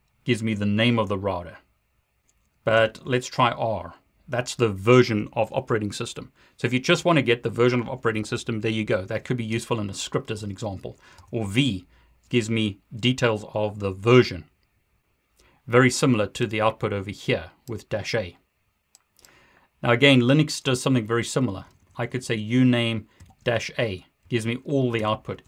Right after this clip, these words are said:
S tells me that this is Linux. This shell option has many commands.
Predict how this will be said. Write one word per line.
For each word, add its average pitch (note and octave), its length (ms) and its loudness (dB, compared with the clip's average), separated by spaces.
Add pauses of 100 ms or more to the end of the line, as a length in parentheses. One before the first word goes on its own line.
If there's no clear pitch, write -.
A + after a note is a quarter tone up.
S - 440 -6 (640)
tells A#2+ 240 2
me A#2+ 80 0
that G#2+ 160 -2
this A2 180 -8
is G#2+ 100 -10
Linux. A2 500 -6 (1120)
This C#3 540 -2 (580)
shell C#3 480 4
option G#2+ 580 -2
has A2+ 380 -2
many C3+ 440 4
commands. A2+ 680 -2